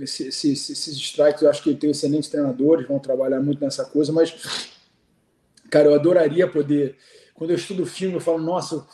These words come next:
se eu pudesse pensar pros outros como eu pensasse pra mim, <clears throat> né, eu acho que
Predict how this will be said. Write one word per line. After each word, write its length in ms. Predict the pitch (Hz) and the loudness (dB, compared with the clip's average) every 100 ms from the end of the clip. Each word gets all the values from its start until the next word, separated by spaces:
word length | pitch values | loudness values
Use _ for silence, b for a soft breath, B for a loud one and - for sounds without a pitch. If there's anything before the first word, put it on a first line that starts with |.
| b | b
se 140 | - 185 | -6 -4
eu 60 | |
pudesse 520 | 180 156 - - - | -2 4 4 4 0
pensar 680 | 220 185 - 156 139 117 - _ | -2 -2 -4 -6 -6 -12 -20 _
pros 260 | - 165 135 | 2 2 4
outros 240 | 160 156 | 2 2
como 140 | 170 160 | -2 -4
eu 60 | |
pensasse 480 | - 196 160 147 - | -2 -4 -4 -6 -4
pra 120 | 156 | -4
mim, 380 | 143 165 220 - _ b b b b b - | -2 0 -2 -4 _ b b b b b -8
<clears throat> 560 | 240 285 226 165 139 | 6 6 6 2 4
né, 300 | 147 151 135 - | 6 6 4 -2
eu 160 | 143 143 | 2 4
acho 280 | 156 143 143 | 4 2 -8
que 560 | - 170 156 143 120 | -2 2 4 4 0